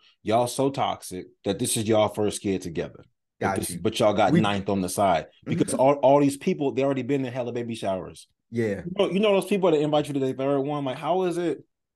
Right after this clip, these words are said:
Speaker 1: bro? Like, y'all just collecting gifts at this point. Like,
Speaker 2: Right.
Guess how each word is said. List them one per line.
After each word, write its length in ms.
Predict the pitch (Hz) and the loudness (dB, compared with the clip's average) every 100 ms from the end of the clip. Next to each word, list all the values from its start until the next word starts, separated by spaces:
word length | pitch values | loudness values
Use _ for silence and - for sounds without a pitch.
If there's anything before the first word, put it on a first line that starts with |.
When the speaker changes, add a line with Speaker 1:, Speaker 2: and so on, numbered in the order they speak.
| _ _ _ | _ _ _
Speaker 1:
bro? 140 | - 147 | -6 -2
Like, 180 | 143 123 | -2 -2
y'all 160 | 165 | -2
just 140 | 196 - | -4 -4
collecting 420 | 151 127 104 82 | -2 -2 -4 -6
gifts 300 | 131 185 180 | -2 0 -2
at 100 | 101 | -6
this 140 | 95 | -8
point. 320 | - 95 - - | -10 -12 -12 -14
Like, 100 | - | -8
Speaker 2:
Right. 360 | 127 143 101 | -2 0 -2